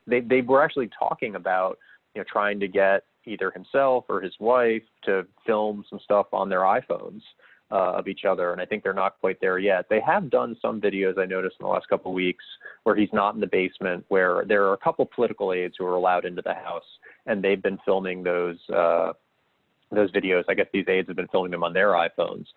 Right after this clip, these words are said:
but, you know, they're very, they're not professional looking. They're not polished. You know, I think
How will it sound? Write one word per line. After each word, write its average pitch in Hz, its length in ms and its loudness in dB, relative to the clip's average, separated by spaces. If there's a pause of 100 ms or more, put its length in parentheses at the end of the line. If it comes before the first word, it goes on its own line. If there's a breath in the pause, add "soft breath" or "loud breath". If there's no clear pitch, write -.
(280 loud breath)
but, 120 140 4
you 123 100 2
know, 98 100 4
they're 98 180 2
very, 101 460 2
they're 117 200 2
not 123 260 0
professional 95 500 -6
looking. 90 240 -12
They're 90 120 -8
not 92 200 -6
polished. - 560 -4
You 156 200 -2
know, 147 100 6
I 131 80 4
think 165 160 -2